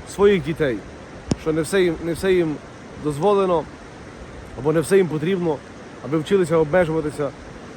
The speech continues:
бо обмеження працюють. Страждання, терпіння, і добровільне, і недобровільне, робить нас міцнішими. Тому переживаємо цей час гідно, ставаймо міцнішими кожного дня.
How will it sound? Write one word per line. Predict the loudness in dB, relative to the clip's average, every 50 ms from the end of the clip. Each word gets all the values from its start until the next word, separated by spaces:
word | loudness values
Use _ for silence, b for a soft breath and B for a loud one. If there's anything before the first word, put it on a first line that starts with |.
| -14 -8 -2
бо | -2
обмеження | 0 4 4 4 6 6 6 6 6 4 2 2
працюють. | 2 2 0 0 0 0 0 -2 -4 -8 -12 -16 -18 -18 -18 -18 -18 -18 -16 -16 -16 -16 -16 -14 -6 -2
Страждання, | 0 0 2 6 6 8 8 8 6 4 2 2 0 -4 -10 -16 -16 -16 -10 -2
терпіння, | 2 2 4 4 2 2 0 2 2 2 2 0 0 -2 -6 -12 -16 -18 -18 -18 -18 -16 -8 -4
і | 4
добровільне, | 4 4 6 6 4 4 4 0 0 2 2 2 2
і | 2
недобровільне, | 2 2 0 2 2 2 0 0 0 0 0 0 0 -2 -4 -8 -16 -18 -16 -16 -14 -8 0
робить | 4 6 6 6 4 0 0 2
нас | 0 0 0 -2
міцнішими. | -6 -6 -6 -4 -4 -4 -4 -4 -6 -8 -8 -10 -12 -16 -16 -16 -18 -18 -18 -18 -18 -18 -18 -14 -6 -2
Тому | 2 6 8 10 10 8 6 2 -4 -14 -18 -18 -18 -18 -18 -18 -18 -18 -18 -16 -16 -16 -16 -16 -16 -16 -10 0
переживаємо | 2 4 4 4 6 8 8 10 10 8 6 2
цей | 0 2 0 2
час | 4 4 2 2 2
гідно, | 0 2 2 2 2 2 0 -2 -2 -6 -14 -16 -16 -16 -16 -16 -16 -16 -16 -16 -16 -16 -16 -16 -14 -6
ставаймо | 0 2 4 6 8 8 8 8 8 6
міцнішими | 4 4 0 0 -2 -2 -2 0 0 -2 -2
кожного | 0 4 4 4 4 4 4 2 2 2
дня. | 2 0 -2 -2